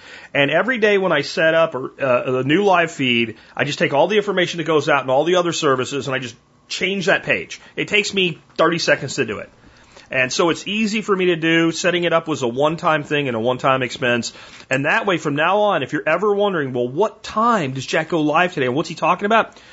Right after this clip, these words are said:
Just go to T S P C live dot com. Or if you see me post somewhere where it's like you can't use the links or whatever, like Instagram or something like that, you know that you can find out everything about that new presentation just by going to T S P C live dot com.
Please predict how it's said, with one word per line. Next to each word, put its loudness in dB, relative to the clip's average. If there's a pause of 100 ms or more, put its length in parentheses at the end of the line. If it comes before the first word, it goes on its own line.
(160)
Just -4
go 6
to 0
T -2
S 2
P -4
C -2
live 2
dot 2
com. 2 (260)
Or 2
if -6
you -4
see -2
me -2
post 0
somewhere 4 (180)
where 4
it's -2
like 0
you -6
can't 0
use 0
the 2
links 2
or 2
whatever, 4
like 0
Instagram 0
or -2
something -2
like 0
that, 2 (360)
you -4
know 2
that -4
you -4
can -2
find 2
out 2
everything 2
about 2
that 0
new 0
presentation 0
just -6
by 4
going 2
to 0
T -6
S -2
P -8
C -6
live -2
dot -6
com. 0